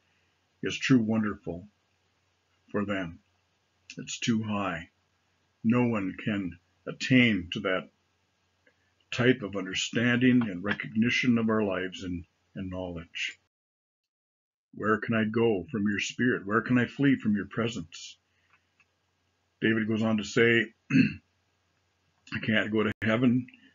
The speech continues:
and get away from you. You are there. I can't go to Sheol. You are there. If I take the wings of the dawn, if I dwell in the remotest part of the sea, even there your hand will lead me.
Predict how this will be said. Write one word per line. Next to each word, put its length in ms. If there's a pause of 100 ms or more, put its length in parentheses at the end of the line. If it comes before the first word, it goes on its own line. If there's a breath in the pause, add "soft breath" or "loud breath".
(280 soft breath)
and 100
get 120
away 160
from 180
you. 60
You 240
are 100
there. 300
I 180
can't 180
go 140
to 100
Sheol. 640 (640)
You 140
are 100
there. 460 (920)
If 40
I 100
take 160
the 80
wings 320
of 80
the 80
dawn, 680
if 40
I 80
dwell 320
in 80
the 100
remotest 540
part 160
of 80
the 80
sea, 320
even 180
there 180
your 200
hand 260
will 140
lead 260
me. 240